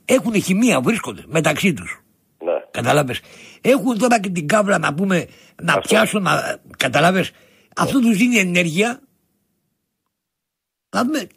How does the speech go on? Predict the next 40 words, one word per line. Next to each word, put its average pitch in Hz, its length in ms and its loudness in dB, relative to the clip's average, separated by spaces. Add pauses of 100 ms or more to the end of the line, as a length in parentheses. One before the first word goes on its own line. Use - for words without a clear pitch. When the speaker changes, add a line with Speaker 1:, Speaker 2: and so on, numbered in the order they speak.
Speaker 1:
τώρα 294 360 2
πώς 302 180 0
θα 262 100 -4
αντέξουν. 254 400 -4 (460)
Speaker 2:
Ναι, 117 100 0
καλά, 131 240 4
αυτό - 160 -2
είναι 143 100 0
σίγουρο, 113 360 0
γιατί 120 440 2
ο 117 100 2
Μαραθώνιος 117 500 0
είναι 131 160 0 (640)
μεγάλος 131 380 2
και 131 80 -2 (340)
δεν 120 100 -6
ξέρω 123 140 -2
πόσο 120 160 -6
θα 117 80 2
αντέξουν, 117 400 0
σίγουρα. 76 360 -2 (240)
Speaker 1:
Όσο 143 180 0
για 175 120 2
τον 156 120 0
Speaker 2:
Ε, - 20 2
Speaker 1:
Ολυμπιακό 240 360 2
που 143 100 0
είπες, 131 360 -4 (540)
Speaker 2:
ναι. 90 160 0 (220)
Speaker 1:
στον 131 220 -6
Ολυμπιακό, 123 460 -2
ξέρεις 131 260 -2
τι 113 80 -2
διακρίνω 123 400 -2
για 120 140 2
ακόμη 120 260 -2
μια 127 100 -2
φορά; 110 320 -4 (640)
Ποιο 185 320 2
είναι, 180 600 -2